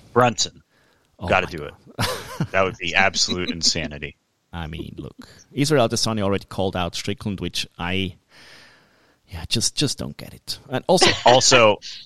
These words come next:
Speaker 1: also, we're going, City Kickbox is going zero for four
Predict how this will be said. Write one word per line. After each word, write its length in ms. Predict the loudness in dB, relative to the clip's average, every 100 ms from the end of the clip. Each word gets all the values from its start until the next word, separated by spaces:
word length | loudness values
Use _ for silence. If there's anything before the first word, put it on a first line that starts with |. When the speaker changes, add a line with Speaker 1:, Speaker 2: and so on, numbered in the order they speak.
| _ _ _
Speaker 1:
also, 440 | 4 6 6 4 4
we're 160 | 4
going, 420 | 6 6 6 2 2
City 340 | 4 4 0
Kickbox 600 | 0 -2 2 4 4 2
is 120 | -4
going 260 | -2 -4 -4
zero 340 | -4 -2 -2
for 180 | -2 -8
four 440 | -8 -4 -2 -4